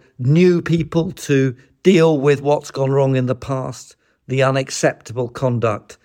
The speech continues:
that many water companies have apologized for.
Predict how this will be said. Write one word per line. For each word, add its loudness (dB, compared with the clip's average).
that -6
many 2
water -2
companies -8
have -6
apologized -8
for. -16